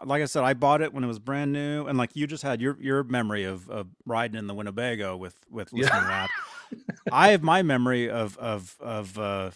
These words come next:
Speaker 1: cruising around in a, in a, in a, in a Corvette or something.
Speaker 2: Oh, awesome.
Speaker 1: Listening to that, like, like, speeding around listening to that back, back
Speaker 2: T-top?
Speaker 1: then.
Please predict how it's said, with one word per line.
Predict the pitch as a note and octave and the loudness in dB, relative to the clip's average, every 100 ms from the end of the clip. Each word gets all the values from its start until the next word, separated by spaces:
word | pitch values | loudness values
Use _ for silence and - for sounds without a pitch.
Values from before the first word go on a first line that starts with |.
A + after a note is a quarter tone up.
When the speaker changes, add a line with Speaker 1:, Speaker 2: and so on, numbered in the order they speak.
| _ | _
Speaker 1:
cruising | - F3+ F3 C#3+ C3+ | 0 4 6 4 -2
around | C3+ C3+ C3 B2+ | -2 -2 0 -2
in | A#2 | -2
a, | G#2 | -6
in | A2+ G#2+ | -8 -8
a, | G2+ G2+ | -8 -10
in | A#2+ A2 | -10 -10
a, | G2 F#2+ F2+ F2 _ _ _ _ - | -8 -8 -8 -12 _ _ _ _ -12
in | A2+ G2+ | -8 -6
a | F#2+ F2+ | -6 -8
Corvette | - B2 F2+ B2 C#3+ - | -6 -6 -2 0 0 -2
or | G2 | -10
something. | G2+ F#2 F2+ F2 - _ _ - | -10 -10 -12 -14 -18 _ _ -4
Speaker 2:
Oh, | - G2+ - - | -2 -2 -4 -10
awesome. | - F#2+ G2+ - | -4 -2 -2 -2
Speaker 1:
Listening | B2 A#2+ C3 A2 | -2 -2 -2 -2
to | G2+ | -2
that, | F#2 F2 E2 - - | -2 -4 -6 -12 -8
like, | A#2 F#2 B2+ | -6 -6 -8
like, | G#2 | -8
speeding | - - - - D#3 C#3 | -10 -10 -6 2 2 2
around | B2 A#2 D3 B2+ G2+ E2 - | -2 -4 -2 -4 -6 -10 -8
listening | A#2 - G#2 | -6 -6 -10
to | F#2 | -10
that | F2+ F2 E2+ - _ - | -8 -10 -12 -16 _ -6
back, | G2+ F2+ | -6 -4
back | A2+ B2+ | -2 0
Speaker 2:
T-top? | C#3 C3+ | 4 4
Speaker 1:
then. | D3 | 4